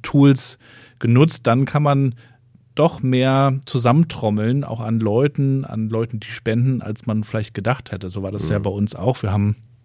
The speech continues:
Speaker 1: jetzt im vierten Winter ja nicht nur in Rostock die Eisbademeisters, sondern auch in Hamburg. Die sind extrem aktiv und auch sehr erfolgreich. In Berlin wurde gesammelt, in Wismar, in Eckernförde zeitweise. Münster kommt jetzt dazu.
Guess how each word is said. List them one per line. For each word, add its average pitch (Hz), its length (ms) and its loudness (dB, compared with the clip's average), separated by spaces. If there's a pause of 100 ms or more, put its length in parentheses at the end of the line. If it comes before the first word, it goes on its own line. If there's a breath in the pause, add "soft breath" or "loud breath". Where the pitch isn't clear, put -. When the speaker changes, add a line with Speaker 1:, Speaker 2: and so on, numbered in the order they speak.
(640)
Speaker 1:
jetzt - 200 -2
im 104 120 0
vierten 120 340 2
Winter 120 420 4 (800 loud breath)
ja 101 340 0
nicht 113 300 -2
nur 113 120 2
in 98 60 0
Rostock 110 380 2
die - 100 -6
Eisbademeisters, 104 840 -2
sondern 104 260 -2
auch - 180 -6
in 95 140 0
Hamburg. 123 400 4
Die 110 100 -6
sind 104 360 0 (100)
extrem 123 500 2
aktiv 117 520 -2
und 107 80 -8
auch 107 120 -6
sehr 104 200 0
erfolgreich. 107 640 -2
In 110 100 0
Berlin 110 400 2
wurde 107 260 0
gesammelt, 104 520 0
in 104 200 -2
Wismar, 113 520 0
in 113 160 -2
Eckernförde 113 720 0
zeitweise. 101 580 -2
Münster 110 420 4
kommt - 240 -2
jetzt 104 220 -6
dazu. 110 400 -2